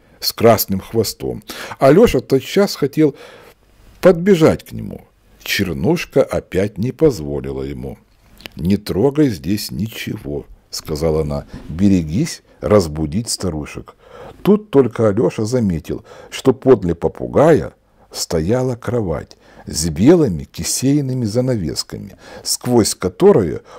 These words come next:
он мог различить старушку, лежащую с закрытыми глазами. Она показалась ему как будто восковая. В другом углу стояла такая же точно кровать,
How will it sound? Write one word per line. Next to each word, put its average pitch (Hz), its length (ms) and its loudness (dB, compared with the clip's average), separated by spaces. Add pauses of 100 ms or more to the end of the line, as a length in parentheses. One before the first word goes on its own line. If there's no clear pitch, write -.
он 131 180 4
мог 127 260 2
различить 95 640 -2 (100)
старушку, - 760 2 (260)
лежащую 147 800 0 (200)
с 82 60 -12
закрытыми 127 540 -2
глазами. 78 600 0 (1000)
Она 147 380 4 (180)
показалась 147 680 6
ему 87 280 -4
как 147 220 0
будто 170 440 0
восковая. 57 680 -2 (560)
В 117 60 -10
другом 185 440 6
углу 87 360 -2 (160)
стояла 175 440 6
такая 139 420 2
же - 60 -12
точно - 380 -4
кровать, 135 500 0